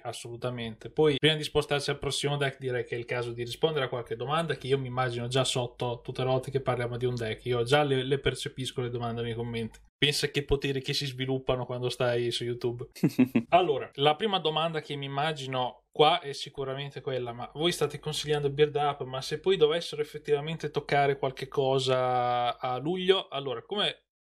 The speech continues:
Speaker 1: vi ho detto anche nel, nell'intro, anche se dovesse succedere letteralmente l'apocalisse e venisse toccato qualche cosa di Bird Up, fino a quando non ci sono carte bannate, il mazzo se la può assolutamente cavare.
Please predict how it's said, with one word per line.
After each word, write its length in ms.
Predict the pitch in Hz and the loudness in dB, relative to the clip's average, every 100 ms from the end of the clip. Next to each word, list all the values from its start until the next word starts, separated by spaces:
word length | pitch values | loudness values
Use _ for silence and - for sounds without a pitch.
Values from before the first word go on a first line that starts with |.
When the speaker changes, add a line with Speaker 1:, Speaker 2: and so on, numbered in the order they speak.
| - | -8
Speaker 1:
vi 60 | |
ho 60 | 139 | 2
detto 240 | 147 147 | 2 2
anche 240 | 139 143 139 | -2 -2 -4
nel, 380 | 131 127 127 123 | -2 -2 -2 0
nell'intro, 640 | 139 139 139 127 147 147 | -2 -2 -2 2 2 2
anche 300 | - 202 214 | 2 0 0
se 120 | - 151 | -4 0
dovesse 360 | 151 175 170 | 2 2 -2
succedere 520 | 151 147 - 147 143 | -6 -2 0 2 2
letteralmente 560 | 135 131 131 131 147 139 | 0 0 0 0 -2 -2
l'apocalisse 680 | 127 127 131 139 131 - 123 | -2 -2 -4 -2 -2 -2 -2
e 80 | 123 | -2
venisse 400 | 139 156 - 147 | 0 2 2 0
toccato 440 | 139 160 143 127 | 0 0 -2 -4
qualche 360 | - 208 - - | -4 -6 -6 0
cosa 340 | 151 143 127 | 2 2 -2
di 160 | 120 143 | -8 -4
Bird 260 | 151 156 | -2 0
Up, 300 | 135 131 - | 0 0 -4
fino 280 | 127 180 180 | -10 -2 -2
a 40 | |
quando 380 | - 170 143 123 | 4 4 4 -2
non 180 | 135 175 | -4 -6
ci 140 | - | -4
sono 260 | 143 160 127 | -4 -2 -2
carte 380 | - 143 139 131 | 0 0 0 0
bannate, 720 | 151 156 120 113 127 120 - | 0 0 -4 -6 -4 -6 -6
il 140 | 160 143 | -4 -2
mazzo 320 | 127 113 131 | -2 -2 -2
se 100 | 135 | 0
la 140 | 120 | 0
può 120 | - | 0
assolutamente 640 | 120 - 131 127 117 226 - | 0 0 -2 -2 -2 -4 -6
cavare. 480 | 120 107 92 87 | -6 -4 -6 -8